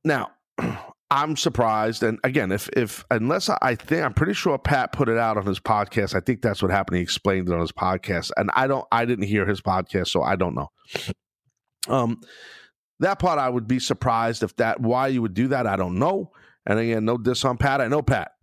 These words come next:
Like I said, I know the guy. So, but I, it's, and I, but I know Cole. I know Cole much better than I know Pat.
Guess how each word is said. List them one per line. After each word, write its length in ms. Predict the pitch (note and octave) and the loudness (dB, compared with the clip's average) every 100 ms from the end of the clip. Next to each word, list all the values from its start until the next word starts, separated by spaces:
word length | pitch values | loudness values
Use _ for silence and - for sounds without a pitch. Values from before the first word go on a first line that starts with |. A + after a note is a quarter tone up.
| - | -4
Like 120 | G2+ | -2
I 120 | A#2 | 0
said, 160 | A2+ A2 | 0 0
I 80 | A2 | 2
know 160 | C3+ | 0
the 80 | D3+ | 0
guy. 380 | A#2 A2 G#2 G2+ | 0 0 0 -2
So, 340 | - A2+ G#2+ | 0 0 0
but 200 | F#2+ A2+ | 0 0
I, 180 | D#2 A2+ | 2 0
it's, 680 | - A2+ G#2+ - - - - | 0 0 -2 -4 -4 -4 -4
and 460 | - A#2+ A2+ A2+ - _ - - | 0 0 0 -2 -4 _ -14 -8
I, 100 | - - _ _ - - | -8 -8 _ _ -20 -4
but 120 | C#3 | 0
I 80 | C3+ | 0
know 160 | C3+ C3+ | 2 0
Cole. 380 | - B2+ C2+ - _ - | 0 0 -2 -10 _ -4
I 120 | A#2 | 0
know 160 | B2 A#2+ | 2 0
Cole 340 | - C#3+ A#2 | 2 2 2
much 260 | A2 C#3 - | 0 -2 0
better 160 | C#3+ B2+ | 0 2
than 100 | A2 | 0
I 80 | |
know 140 | A2 G#2+ | 0 0
Pat. 260 | C3 D2+ | 0 -2